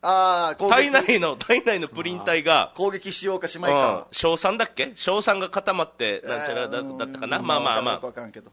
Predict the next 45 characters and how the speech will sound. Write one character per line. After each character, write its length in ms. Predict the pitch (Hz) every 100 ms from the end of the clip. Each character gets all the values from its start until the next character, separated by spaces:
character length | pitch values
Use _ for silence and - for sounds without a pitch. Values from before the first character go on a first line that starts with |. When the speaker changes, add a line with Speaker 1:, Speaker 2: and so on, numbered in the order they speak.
| -
Speaker 2:
あ 180 | 101 101
の、 320 | 104 107 - _ _
迷 260 | 170 190 277
っ 40 |
て 180 | 277 302
る 60 | 190
ぞ 100 | 151
と。 220 | - -
Speaker 1:
う 60 | 170
ん。 220 | 147 101
Speaker 2:
あ 100 | -
っ 40 | -
ち 160 | 185
行 160 | 175 151
こ 20 |
う 120 | 123
か、 40 | 123
こ 60 |
っ 60 | 175
ち 180 | - 190
行 40 |
こ 80 | 160
う 40 |
か。 220 | - 90 -
Speaker 1:
う 60 | 147
ん。 120 | 131
Speaker 2:
っ 560 | 87 _ _ _ _ -
て 80 |
い 20 | 311
う 40 |
こ 100 | 294
と 140 | 233 196
で、 100 | -
ち 80 |
ょ 40 | 302
っ 80 | -
と 180 | 170 135
食 400 | 269 - 320 302
事 140 | 294
を 60 | 226
抑 300 | 220 285 285
え 40 |
た 140 | 277
の 100 | 196
よ。 80 | 104